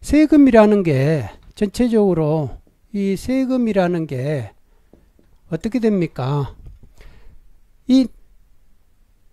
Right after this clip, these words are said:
나무 호주머니에서 돈을 가져오는 거예요. 개인이, 개인의 호주머니를 가져오면 어떻게 됩니까? 그거는 절도잖아요. 예, 강도든지.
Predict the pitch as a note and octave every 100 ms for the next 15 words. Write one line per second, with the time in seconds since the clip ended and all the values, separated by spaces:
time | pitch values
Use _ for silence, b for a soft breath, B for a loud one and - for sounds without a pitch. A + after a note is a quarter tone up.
0 | _ _ _ _ _ _ - F3 B3 D#4
1 | D#4+ - - D4+ - D#4 D4 C#4+ C4+ C4
2 | B3+ A#3+ A#3 G#3 A#3+ B3 C4 C4 _ _
3 | _ _ _ C#4+ D4+ C4+ - F#3+ B3 A#3+
4 | G#3 F3+ D#3+ C3+ C3+ D3 C3+ A#2+ - _
5 | _ _ _ - B3+ E4 E4 D4+ C4+ A#3+
6 | A3 _ _ _ - A3 C4+ C#4 C4 A3+
7 | B3+ C4+ B3 A#3+ G3+ G3 F#3 G3 F#3+ F3+
8 | E3+ D#3 - E3 D3 D3 D3+ E3 b b
9 | b - D#4 D#4+ C#4+ - F3 - G3+ F#3
10 | D#3 C3 B2+ C3+ C#3 - _ _ _ _
11 | _ _ _ _ F#3 D3+ - _ _ _
12 | - F#3+ G#3 F#3 D#3+ D3 C3 C#3+ C3+ C#3+